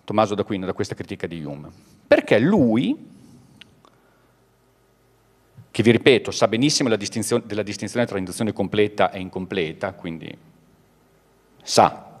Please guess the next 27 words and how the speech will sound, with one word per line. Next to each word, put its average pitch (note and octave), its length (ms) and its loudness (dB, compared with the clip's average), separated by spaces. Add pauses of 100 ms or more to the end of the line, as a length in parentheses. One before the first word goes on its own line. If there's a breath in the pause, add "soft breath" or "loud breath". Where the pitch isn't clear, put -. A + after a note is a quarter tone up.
qual - 140 0
è F#2 60 2
il F#2+ 80 -2
limite G2 340 -2
dell'induzione F2+ 420 -4
completa F#2 280 2
e F2 40 -6
incompleta, F2 580 -6 (380 loud breath)
anche A3+ 240 4
di E3 80 2
fronte C3+ 480 2
al A2 140 0
discorso A2+ 400 0
dell'uni-, G2+ 640 -8
dell'uniformità A2 720 2
della A#2 180 4
natura, C#3+ 540 0 (380 loud breath)
non A#3+ 180 2
avrebbe, C#3 600 0 (1700)
ipotizzo A#2 480 2
io, E3+ 160 4
perché - 240 -8
Tommaso A#2 320 2
è - 20 -6
morto A2 240 4
nel G2+ 120 -4
millenovecentosettantaquattro, G#2 1400 0